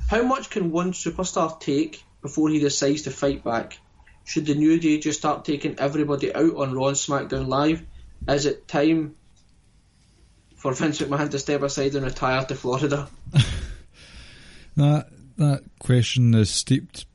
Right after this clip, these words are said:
Speaker 2: both in kayfabe and out with it. Um, well, we'll, will we go with the first question? Do you think the New Day are going to do their own version of Occupy SmackDown?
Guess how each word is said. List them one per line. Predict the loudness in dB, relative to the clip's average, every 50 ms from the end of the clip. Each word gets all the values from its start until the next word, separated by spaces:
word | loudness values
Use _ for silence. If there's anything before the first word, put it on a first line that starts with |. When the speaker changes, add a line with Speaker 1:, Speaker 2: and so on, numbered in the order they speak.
| _ _ _ _ _ _
Speaker 2:
both | 4 4 4 4 4 2
in | 4 4 6 6
kayfabe | 4 4 4 4 4 6 6 4 6 6
and | 6 6 6
out | 4 4 4
with | 2 2 2 4 2 0 0 _ -20 -20 -20 -20 -20 -20 -20 -20 -20 -20 -20 -20 _ _ _ _ _ _ _ _ _ _ _ _ _ _ _ _ -20 _ _ _ _ _ _ _ -20 -20 _ _ 0
it. | 2 4 6 8 8 8 6 6
Um, | 6 6 6 6 4 2 -4 -16 -20 _ _ _ _ _ _ _ _ _ _ -20 -20 _ -2
well, | 0 2 4
we'll, | 4 2 2 -2 -8 -12 -14 -12 -6
will | -2 0 2 2
we | 2 2
go | 4 4
with | 4 4 2 2
the | 2 0
first | 0 0 0 0 0
question? | 2 2 2 2 2 2 2 0 0 -4 _ _ _ _ _ _ _ _ _ _ _ _ _ _ _ _ _ _ _ _ _ _ _ _ _ _ _ _ -12 _ 0
Do | 2
you | 4 4 4
think | 4 2 2 2 2
the | 4 4
New | 4 4 4
Day | 4 4 4 4
are | 4
going | 2 2 2 0 0 2
to | 0 0 0
do | 2 2 2 2
their | 2 2 2
own | 2 2
version | 2 2 2 2 0 0 0 2 2
of | 4 2 2 0
Occupy | 0 -2 -2 0 0 0 2 2 2 4 4 2
SmackDown? | 2 2 2 2 2 2 2 2 2 2 2